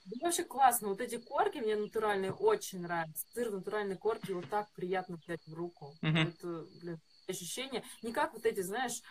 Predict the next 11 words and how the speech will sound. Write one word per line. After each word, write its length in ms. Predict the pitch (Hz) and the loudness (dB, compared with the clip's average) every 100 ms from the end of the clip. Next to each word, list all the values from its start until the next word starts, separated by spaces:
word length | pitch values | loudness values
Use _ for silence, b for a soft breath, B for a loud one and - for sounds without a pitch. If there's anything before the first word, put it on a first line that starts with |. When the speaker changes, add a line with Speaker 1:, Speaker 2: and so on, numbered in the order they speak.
| b | b
Speaker 1:
вылизанные 800 | 175 202 269 269 214 214 202 190 | -8 -4 -4 -4 -2 -2 0 0
прям 460 | 185 190 180 170 165 | 0 -2 -2 -4 -2
головочки 760 | 202 208 240 247 214 - 196 | 0 2 0 0 -4 -6 -8
такие, 420 | 185 - 185 180 175 | -8 -8 -4 -2 -2
упакованные 840 | 180 - 208 208 254 226 220 208 | -4 -2 -2 2 0 0 0 -2
в 100 | 175 | -2
полиэтиленчик, 1000 | - 208 214 233 214 202 233 226 - - | -6 -4 -6 -6 -4 -2 -2 -2 -4 -4
там, 220 | 208 196 | -4 -2
в 40 | 185 | 2
вакуумной 440 | 220 220 226 226 | 2 2 -4 -4
упаковке. 520 | - 214 - 302 - | -4 -4 0 0 -2